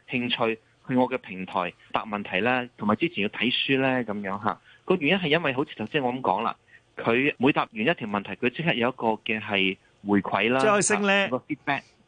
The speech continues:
Speaker 2: 係。
Speaker 1: 啊，噉佢知啱與唔啱啦，吓，噉佢，好啦，每一個嘅我哋稱為 battle 啦，每一個嘅挑戰呢，有十條問題。噉佢如果係攞到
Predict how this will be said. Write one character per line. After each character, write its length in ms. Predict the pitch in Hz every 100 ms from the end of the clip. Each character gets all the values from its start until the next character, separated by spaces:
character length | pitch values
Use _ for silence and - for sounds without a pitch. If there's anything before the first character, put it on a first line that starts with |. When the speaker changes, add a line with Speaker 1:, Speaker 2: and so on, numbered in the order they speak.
| -
Speaker 2:
係。 340 | 131 113 101 160
Speaker 1:
啊， 120 | 127 -
噉 140 | 170
佢 120 | 139
知 100 | -
啱 260 | 156 139 139
與 120 | 113
唔 80 | 90
啱 300 | - 120 123
啦， 200 | 123 120 117
吓， 80 | 92
噉 120 | 123
佢， 180 | 135 110 - -
好 80 | 156
啦， 80 | 175 _
每 140 | 139 160
一 60 | 185
個 120 | 139
嘅 240 | 127 127 117
我 100 | 131
哋 60 | 117
稱 100 | 165
為 140 | 147 95
battle 340 | - 143 - 98
啦， 80 | 117
每 160 | 117
一 60 | 139
個 140 | 120
嘅 200 | 104 107 -
挑 180 | - 139
戰 220 | - 107
呢， 140 | 120
有 100 | 104
十 60 | 104 110
條 120 | -
問 180 | 87 87
題。 260 | 82 87 73 - - _ -
噉 140 | 185
佢 240 | 170 135
如 60 | 110
果 100 | 139
係 100 | 156
攞 180 | 110 117
到 240 | 120 127